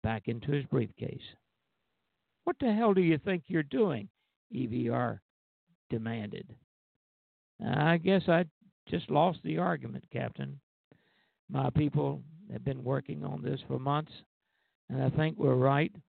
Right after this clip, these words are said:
but you think we're wrong, and that's that." "Let me have those papers, Lefty," Rickenbacker growled. McIntyre, sensing the wind shift, nodded, uh,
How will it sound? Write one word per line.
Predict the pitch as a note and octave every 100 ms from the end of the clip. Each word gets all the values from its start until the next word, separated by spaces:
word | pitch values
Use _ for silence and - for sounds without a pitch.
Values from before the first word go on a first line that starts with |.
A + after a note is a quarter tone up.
| _ -
but | B2 C3 - _ _ _
you | G2 A#2 C3+
think | D3 C#3 -
we're | D#3
wrong, | F3 C#3+ C#3 C#3+ D#3 - _ _ _ _
and | C#3 A#2+
that's | A2+ A2+
that." | D#3 C3+ A2 - _ _ _ _ _ _ _ _ _ _ _ _ _ _ _ _ _ _ _ _
"Let | D3+ A3
me | G3+
have | F3 E3 C3+
those | C#3 A#2+ - -
papers, | A#2+ - - -
Lefty," | - B2+ - C#3 B2
Rickenbacker | B2+ B2 A2 G#2+ A#2+ - B2
growled. | A2+ A#2+ A#2+ A#2+ B2 A2+ _ _ _ _ _ G#3
McIntyre, | - B2 B2 A2+ A#2+ A#2 A2+ D#3 - - G2 -
sensing | C3+ A2 C3 A2+ G2
the | - - - - _ - - -
wind | A#2 B2 A2+
shift, | - C#3 A#2+ -
nodded, | A#2+ A2+ A2+ A2 - _ _ _ _ _ _ -
uh, | - -